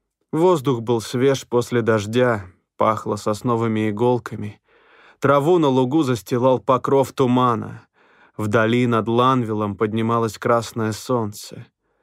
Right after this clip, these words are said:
Кит притаился за деревом в надежде подстрелить какую-нибудь дичь. Спустя час он вернулся к друзьям с завтраком, но вместо похвалы они отчитали Кита за то,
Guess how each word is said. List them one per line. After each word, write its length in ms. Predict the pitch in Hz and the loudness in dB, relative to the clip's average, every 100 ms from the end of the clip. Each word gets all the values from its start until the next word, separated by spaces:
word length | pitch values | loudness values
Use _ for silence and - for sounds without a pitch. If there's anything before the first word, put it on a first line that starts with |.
| _ _ _ _ _ _ _ - | _ _ _ _ _ _ _ -2
Кит 300 | 180 170 - | 0 0 0
притаился 680 | 131 127 123 131 135 - | -2 2 2 2 0 -2
за 180 | 120 123 | 0 0
деревом 520 | 104 135 139 101 92 | 0 0 0 0 -4
в 80 | 92 | -4
надежде 420 | 98 98 113 110 | -2 0 0 0
подстрелить 580 | - 117 - 127 120 127 | -2 -2 0 0 2 0
какую-нибудь 800 | - 107 120 113 110 107 110 110 | -2 0 2 2 2 0 -2 -2
дичь. 460 | 131 120 - - _ _ _ _ _ _ _ _ - - | -4 -4 -6 -14 _ _ _ _ _ _ _ _ -20 -20
Спустя 460 | - - 180 175 202 | -14 0 0 2 0
час 300 | - 180 160 | 2 2 2
он 140 | 139 | 2
вернулся 500 | 123 123 139 139 - | 4 4 2 0 0
к 40 | 117 | -2
друзьям 460 | 117 120 110 131 | 0 0 0 0
с 40 | 113 | 0
завтраком, 840 | 107 156 147 - 90 85 98 - _ | 0 0 -2 -8 -12 -14 -16 -20 _
но 180 | - 185 | -2 0
вместо 420 | 170 185 165 - | 2 2 2 0
похвалы 520 | 127 143 139 131 151 | 0 0 2 4 4
они 240 | 147 120 117 | 4 2 0
отчитали 600 | 113 - 135 - 143 117 | -2 -2 -2 2 2 0
Кита 320 | - 123 117 | -2 -2 0
за 180 | 104 110 | 0 0
то, 260 | 135 135 | 2 2